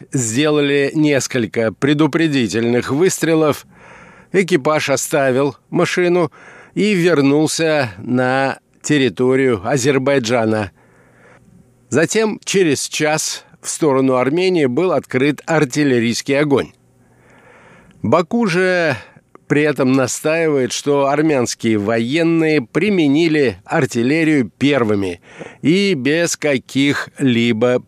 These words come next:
причин, грубо нарушив таким образом режим прекращения огня. На линии соприкосновения вдоль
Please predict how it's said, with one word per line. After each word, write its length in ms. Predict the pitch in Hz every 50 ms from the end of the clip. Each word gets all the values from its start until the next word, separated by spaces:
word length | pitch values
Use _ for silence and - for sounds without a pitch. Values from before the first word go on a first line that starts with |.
| _ -
причин, 800 | 135 123 127 131 120 - - - 123 113 107 110 107 104 90 - _ - - - - _ _ _ - - _ _ _ -
грубо 680 | 110 107 131 143 147 139 123 123 131 123 123 120 - -
нарушив 800 | 143 127 123 127 123 120 143 165 160 - - 135 113 - - - _ _ - _ _
таким 340 | - 131 131 - 131 110 117
образом 560 | 151 165 151 156 143 120 131 131 120 107 90 - -
режим 580 | - 143 135 139 131 113 92 107 147 156 151
прекращения 760 | 123 151 143 107 - 120 117 104 - - 117 117 117 120 127 143
огня. 400 | 156 160 156 151 135 98 - - _ - - _ _ - - _ _ _ _ _ - - - - - - - - - - - - - _ _ _ _
На 160 | 110 139 190
линии 520 | 214 240 240 226 220 196 185 175 160 151
соприкосновения 1120 | 131 - - 180 156 143 156 143 - 143 123 - 131 135 139 165 180 180 175 160 147 135
вдоль 520 | 123 113 113 120 127 143 147 147 143 139